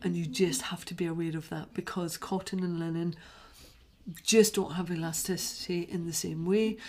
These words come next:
You're going to get a very different project at the end of it. Um, and quite often, I think with cotton, it contracts quite a bit, and linen can grow quite a lot, so you're gonna get a very different project.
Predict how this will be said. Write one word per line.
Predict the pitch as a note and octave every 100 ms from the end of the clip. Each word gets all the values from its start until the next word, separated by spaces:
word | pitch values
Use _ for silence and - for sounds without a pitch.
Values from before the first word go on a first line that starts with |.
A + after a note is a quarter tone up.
| - -
You're | F#3
going | F3 F#3
to | -
get | -
a |
very | E3 E3 F3 F3
different | E3+ D#3+ F#3 F3
project | F3+ E3+ F3 F3 -
at | G3+
the | F3+ E3
end | E3 D#3+
of | D#3+
it. | D#3+ - - - - - _
Um, | E3+ E3 E3 E3 - -
and | F3 D#3+
quite | F3+ -
often, | F3+ - E3+
I |
think | D#3+ F3 F3
with | E3
cotton, | - E3+ D#3+ E3+
it | E3+ -
contracts | F3 D#3 - F3+ - -
quite | - E3+ E3+
a | F3+
bit, | F#3 E3+
and | F#3
linen | E3 E3 D#3+ D#3
can | - D#3
grow | D3+ F3+
quite | G3+ - A3 -
a |
lot, | G#3 G3+ -
so | - G3
you're | F3+
gonna | E3+
get | D3+
a | F3
very | D#3+ E3 D#3+
different | E3 D3 F3+ E3
project. | E3 D#3 D#3+ D#3+ -